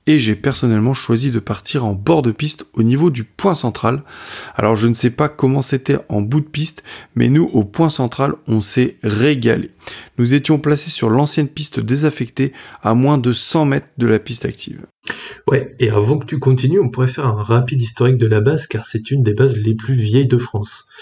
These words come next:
Speaker 2: En fait, l'histoire d'Avord, elle commence en mille neuf cent douze avec l'implantation d'une école militaire d'aviation sur le camp d'Avord.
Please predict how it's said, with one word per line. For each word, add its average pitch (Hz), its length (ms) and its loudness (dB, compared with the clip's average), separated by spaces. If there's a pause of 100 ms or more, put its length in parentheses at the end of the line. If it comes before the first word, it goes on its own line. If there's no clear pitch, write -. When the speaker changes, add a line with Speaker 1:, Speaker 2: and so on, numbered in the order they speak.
(480)
Speaker 2:
En - 20 0
fait, 135 220 0
l'histoire 110 320 0
d'Avord, 113 260 4
elle 110 80 2
commence 131 320 2
en 101 100 -2
mille 143 220 2
neuf 170 140 -2
cent 117 180 2
douze 214 420 -2
avec 110 280 0
l'implantation 127 580 0
d'une 110 220 2
école 123 300 2
militaire 110 460 2
d'aviation 104 480 -2
sur - 200 -4
le 98 100 0
camp 101 220 -4
d'Avord. 110 500 0